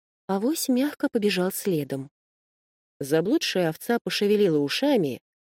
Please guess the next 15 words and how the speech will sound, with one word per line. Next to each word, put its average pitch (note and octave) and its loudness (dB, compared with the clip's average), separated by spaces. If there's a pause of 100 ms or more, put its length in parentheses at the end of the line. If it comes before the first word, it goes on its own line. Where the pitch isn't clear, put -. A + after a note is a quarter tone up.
(300)
пробормотала D#3+ 2
«Хм-хм, D3 0
поглядим», D#3 2 (480)
дёрнула C#3 0
коротким D#3 -2
хвостом F4+ 0 (440)
и B3 2
потрусила D4 2
за B3+ 2
Авосем. C#3 -4 (880)
«Беда, F3 4
беда, E4+ 4
что - 2
нет F3 2
плота!» A3+ 2